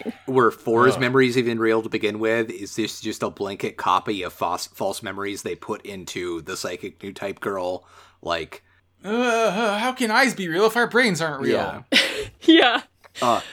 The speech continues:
Speaker 1: th-, this is where, uh, Rosemi says, "I'm Rosamia, not Rosemi," and I'm just like, "Uh, fuck, fuck
Speaker 2: Are
Speaker 1: the
Speaker 2: you,
Speaker 1: show."
Speaker 2: though?
Speaker 3: And I say,
Speaker 1: <laughs>
Speaker 3: "What?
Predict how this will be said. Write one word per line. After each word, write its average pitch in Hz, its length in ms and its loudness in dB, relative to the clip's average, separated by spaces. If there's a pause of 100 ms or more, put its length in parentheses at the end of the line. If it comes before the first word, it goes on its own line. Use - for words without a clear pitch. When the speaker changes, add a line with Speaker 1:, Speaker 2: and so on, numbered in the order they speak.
(160)
Speaker 1:
th-, 160 240 8
this 156 240 4
is 165 260 6
where, 139 640 6
uh, 120 480 6
Rosemi 131 500 2
says, 123 380 2
"I'm 127 220 0
Rosamia, 127 680 2
not 113 220 2
Rosemi," 143 640 0
and 113 280 0
I'm 117 260 0
just 123 200 -6
like, 110 300 0 (480)
"Uh, 110 300 2 (180)
fuck, - 380 0 (120)
fuck 156 300 4
Speaker 2:
Are 190 100 2
Speaker 1:
the 269 60 8
Speaker 2:
you, 415 200 8
Speaker 1:
show." 330 440 8 (440)
Speaker 2:
though? - 120 2
Speaker 3:
And - 240 8
I - 80 8
say, 233 880 6
Speaker 1:
<laughs> - 20 0
Speaker 3:
"What? 254 360 6